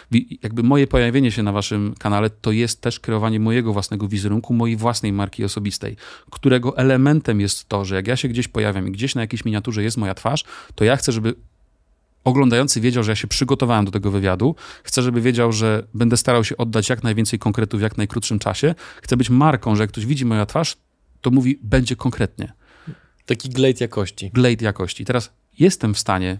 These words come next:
Speaker 1: wiedząc, że docieram do takich dwóch buyer person, stworzyć założenia tej marki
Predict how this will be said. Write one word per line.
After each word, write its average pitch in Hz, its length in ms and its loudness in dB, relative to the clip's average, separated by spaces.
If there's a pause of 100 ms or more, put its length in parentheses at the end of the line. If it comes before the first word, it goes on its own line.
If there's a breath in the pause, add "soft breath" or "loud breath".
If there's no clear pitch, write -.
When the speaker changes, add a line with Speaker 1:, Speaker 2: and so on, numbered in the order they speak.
Speaker 1:
wiedząc, 120 440 2
że 101 100 -2
docieram 101 320 -2
do 101 80 -2
takich 101 280 -8
dwóch 101 220 -6
buyer 98 220 0
person, 107 340 -2
stworzyć 151 560 0
założenia 101 380 0
tej 95 160 -4
marki 95 420 -2